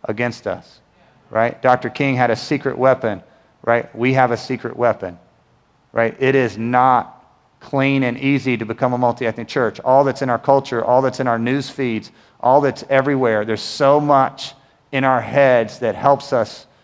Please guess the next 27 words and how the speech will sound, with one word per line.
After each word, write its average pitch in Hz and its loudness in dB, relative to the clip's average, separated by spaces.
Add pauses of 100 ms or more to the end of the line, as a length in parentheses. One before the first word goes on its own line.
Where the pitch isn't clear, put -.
(180)
think 139 -2
that 107 -4
I 120 0
can't 123 -6
be 123 -2
brothers 113 -2
and 107 -14
sisters 113 -8
with 104 -12
them 107 -4
because 101 -6
of 101 -8
whatever. 107 -2 (400)
There's 110 -8
so 139 0
much 131 0
opposition. 113 -4
If 95 -12
we 120 -2
don't 123 0
pray, 117 0 (580)
right, 110 0
we'll 110 -4
just 113 -6
hurt 127 0
each 104 -6
other, 90 -6